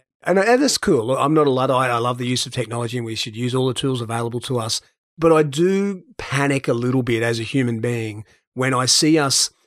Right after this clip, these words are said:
systematizing and hiding behind, again, hiding behind a screen and some kind of system, something that might just be nice, genuine human interaction. Because we have all had that experience where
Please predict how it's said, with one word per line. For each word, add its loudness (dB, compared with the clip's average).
systematizing 0
and -2
hiding 2
behind, 0
again, 0
hiding 0
behind 2
a 0
screen 0
and -2
some -2
kind -2
of -2
system, -2
something 0
that 0
might 0
just -2
be 0
nice, 0
genuine -2
human -4
interaction. -8
Because 2
we 2
have 0
all 2
had 0
that 0
experience -2
where 0